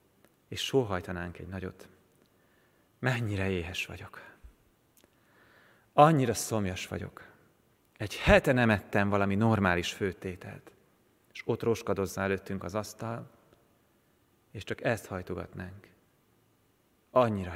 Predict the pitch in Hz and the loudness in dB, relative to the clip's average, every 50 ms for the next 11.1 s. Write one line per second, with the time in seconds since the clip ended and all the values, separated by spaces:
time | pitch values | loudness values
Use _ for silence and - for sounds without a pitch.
0 | 85 85 87 87 92 - - - 101 104 104 - - - 131 123 113 98 - - | -12 -12 -12 -8 -8 -8 -6 -6 -8 -8 -8 -8 -4 0 2 2 2 0 -4 -8
1 | 104 95 92 90 87 82 - 95 95 95 95 98 - - - _ _ _ _ _ | -8 -8 -8 -8 -10 -12 -12 -12 -12 -12 -14 -16 -18 -20 -20 _ _ _ _ _
2 | _ _ _ _ _ _ _ _ _ _ _ _ _ _ _ _ _ _ _ _ | _ _ _ _ _ _ _ _ _ _ _ _ _ _ _ _ _ _ _ _
3 | _ _ _ _ _ _ _ _ _ _ _ _ _ _ _ _ _ _ _ _ | _ _ _ _ _ _ _ _ _ _ _ _ _ _ _ _ _ _ _ _
4 | _ _ _ _ _ _ _ _ _ _ _ _ _ _ - 107 104 107 107 101 | _ _ _ _ _ _ _ _ _ _ _ _ _ _ -2 0 2 2 0 0
5 | - 107 104 104 95 107 - - 101 - 127 120 104 98 95 95 98 - - 101 | 0 -2 -2 -2 -2 -4 -6 -6 -6 -4 -2 0 0 0 -2 -4 -6 -6 -8 -8
6 | - - - - - _ _ _ _ _ _ _ _ _ _ _ _ _ _ _ | -8 -10 -20 -20 -20 _ _ _ _ _ _ _ _ _ _ _ _ _ _ _
7 | _ _ _ _ _ _ _ _ _ _ _ _ _ _ _ _ _ _ _ _ | _ _ _ _ _ _ _ _ _ _ _ _ _ _ _ _ _ _ _ _
8 | _ - 117 110 95 101 95 90 90 90 92 - - 95 - 101 98 101 98 - | _ -2 -2 -2 0 0 -2 -2 -2 -4 -6 -8 -12 -12 -10 -8 -10 -10 -10 -12
9 | - - _ _ - _ _ _ - 104 95 101 101 98 98 - - 90 92 98 | -16 -20 _ _ -20 _ _ _ -16 -10 -6 -4 -4 -4 -6 -8 -12 -12 -12 -12
10 | 104 - - - - _ _ _ _ _ _ _ _ _ _ _ - 101 92 - | -14 -16 -20 -20 -20 _ _ _ _ _ _ _ _ _ _ _ -12 -10 -10 -10
11 | - | -12